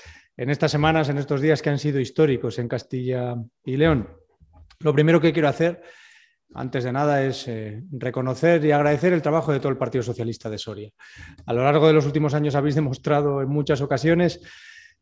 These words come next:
que lo que parecía imposible se convertía en posible, que ganar allí donde nadie pensaba que fuéramos capaces se ha convertido en una sana costumbre y además habéis demostrado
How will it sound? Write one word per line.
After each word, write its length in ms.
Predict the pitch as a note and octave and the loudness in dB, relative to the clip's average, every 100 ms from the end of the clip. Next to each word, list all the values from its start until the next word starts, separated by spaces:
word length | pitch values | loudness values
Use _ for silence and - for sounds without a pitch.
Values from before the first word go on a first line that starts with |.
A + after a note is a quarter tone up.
| - | -6
que 120 | C#3+ | 0
lo 120 | C#3+ | 2
que 120 | C3+ | 2
parecía 340 | C3 C3+ A#2+ D#3 | 2 0 2 0
imposible 880 | D#3 D3+ D3 E3 E3 D#3 D3+ C#3 B2 | 2 2 2 2 6 6 6 2 -4
se 180 | - | -8
convertía 400 | C3 C3+ C3 C#3 | -6 -4 -2 0
en 80 | C#3 | 0
posible, 520 | C3+ C3+ F3+ F3+ F3 | -2 2 2 4 0
que 380 | F3 C#3 A#2+ A2+ - | 0 -4 -4 -8 -10
ganar 320 | B2+ C3 D#3+ | -6 -2 2
allí 600 | D#3 E3 E3 G#2 - _ _ _ - - - _ - | 2 4 2 2 -12 _ _ _ -20 -20 -20 _ -6
donde 480 | C#3 C#3+ C#3 C3+ | -2 0 0 -2
nadie 260 | C3+ D3 D3 | 0 0 0
pensaba 760 | D3 C3+ - D#3 C3+ G#2+ - - _ | 0 -4 0 0 0 -4 -12 -20 _
que 100 | - | -12
fuéramos 380 | A#2 C#3 C#3 C3+ | -6 -2 -2 -4
capaces 580 | - C3 E3+ - C#3+ - - - - | -4 2 2 4 0 -2 -16 -20 -20
se 240 | - - D3+ | -12 -2 0
ha 100 | D#3 | 2
convertido 560 | D3+ C3+ C3 F3+ F3 | 0 0 0 4 4
en 80 | D3+ | 4
una 200 | C#3+ C#3+ | 2 -2
sana 260 | C3+ C#3+ C#3+ | -2 -2 -2
costumbre 500 | C#3 - F#3 F#3+ G3 | -2 0 2 4 2
y 100 | D3 | 2
además 320 | A#2 A#2 B2 | 0 -6 -6
habéis 160 | B2 A#2+ | -6 -6
demostrado 540 | A#2+ A2 B2+ B2 B2 | -6 -6 -6 -6 -6